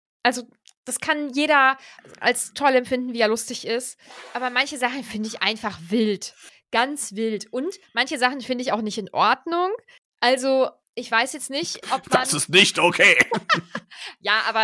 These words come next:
Speaker 1: also sorry, aber Snape und Hermine finde ich schwierig.
Speaker 2: Ja, ja, gut.
Speaker 1: Ne, das sind so
Speaker 2: Also,
Speaker 1: Dinge
Speaker 2: da sind wir aber auch bei, bei Harry Potter einfach so in so einem Moment,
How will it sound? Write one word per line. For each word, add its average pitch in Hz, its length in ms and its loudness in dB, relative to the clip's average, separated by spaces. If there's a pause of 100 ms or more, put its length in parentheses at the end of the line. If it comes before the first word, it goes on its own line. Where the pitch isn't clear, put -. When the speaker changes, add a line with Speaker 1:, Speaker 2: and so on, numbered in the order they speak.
(140)
Speaker 1:
also 233 220 -2
sorry, 247 400 0
aber 214 340 2 (120)
Snape 240 580 2
und 233 320 -8 (220)
Hermine 269 800 0 (140)
finde 254 240 -2
ich - 120 2
schwierig. 170 800 -2 (240)
Speaker 2:
Ja, 87 520 2
ja, 87 400 2
gut. 95 380 -6 (280)
Speaker 1:
Ne, 233 320 0
das 240 160 -2
sind 262 180 -4
so 254 80 -4
Speaker 2:
Also, 240 200 4
Speaker 1:
Dinge 226 360 2 (280)
Speaker 2:
da 123 100 -2
sind 135 240 -2
wir 151 100 8
aber 117 180 4
auch 127 200 0
bei, 110 500 2
bei 101 220 0
Harry 113 260 2
Potter 110 440 -2
einfach 101 320 -4
so 110 180 -4
in 104 100 -4
so 101 80 -8
einem 107 360 -2
Moment, 104 340 -4